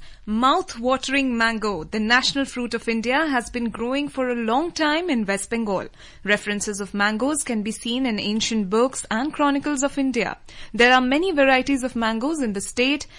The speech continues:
Malda, Murshidabad, Nadia, South twenty-four Parganas,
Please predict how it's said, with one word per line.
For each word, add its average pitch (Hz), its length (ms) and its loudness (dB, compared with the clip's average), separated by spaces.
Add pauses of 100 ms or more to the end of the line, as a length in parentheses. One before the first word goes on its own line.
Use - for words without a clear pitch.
(180)
Malda, 208 560 2
Murshidabad, 214 800 0
Nadia, 214 560 0
South 269 400 2
twenty-four 233 460 -2
Parganas, 220 580 -2